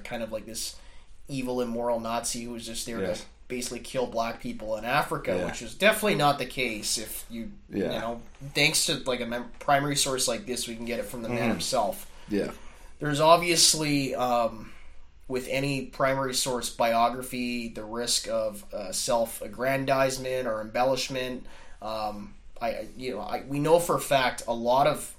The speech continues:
Speaker 1: Germans of his generation who served in the German, well, the Nazi military in some capacity, and I, I'm not, you know, unfortunately with the, the way the world is today, like,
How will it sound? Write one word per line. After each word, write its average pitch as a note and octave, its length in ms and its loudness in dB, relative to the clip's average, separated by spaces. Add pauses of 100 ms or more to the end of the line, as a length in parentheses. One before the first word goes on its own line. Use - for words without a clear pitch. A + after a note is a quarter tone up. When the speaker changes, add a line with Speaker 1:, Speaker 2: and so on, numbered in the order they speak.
(140)
Speaker 1:
Germans B2 640 -4
of B2 240 2
his C3 160 -2
generation A#2 680 -4
who A#2+ 120 -6
served A#2 560 -2
in A2+ 120 -8
the A2 60 -10
German, A2+ 520 -6 (180)
well, A2+ 120 -6
the G#2+ 100 -4
Nazi B2 580 0
military A#2 600 -4
in G#2+ 80 -10
some A2+ 220 -4
capacity, A2+ 760 -6 (460)
and A#2 120 0
I, A2+ 220 0
I'm A#2+ 220 0
not, B2+ 240 -2 (420)
you B2+ 100 -6
know, A2+ 180 -4 (180)
unfortunately A2+ 600 -6
with - 240 -14
the, - 140 -14 (160)
the A2 80 -10
way A2+ 200 -6
the A2 100 -4
world C3 360 2
is B2 160 -2
today, A2 420 -6 (440)
like, G2+ 340 -4